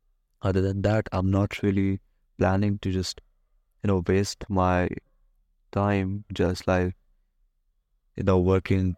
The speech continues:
on, you know, even the small tasks take a lot of time. So I'm not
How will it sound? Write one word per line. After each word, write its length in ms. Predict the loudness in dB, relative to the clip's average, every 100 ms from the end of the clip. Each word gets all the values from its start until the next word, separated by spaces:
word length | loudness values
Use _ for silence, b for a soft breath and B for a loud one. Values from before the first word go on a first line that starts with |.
| -4
on, 300 | 0 2 2
you 60 | 2
know, 220 | 2 2 0
even 220 | 2 2
the 80 | 0
small 340 | 0 2 2
tasks 260 | 2 0 0
take 160 | 0
a 60 | 2
lot 180 | 0 -2
of 140 | -4
time. 240 | 0 2 0
So 240 | -2 -6 _ _ -4
I'm 180 | 0 2
not 260 | 2 -2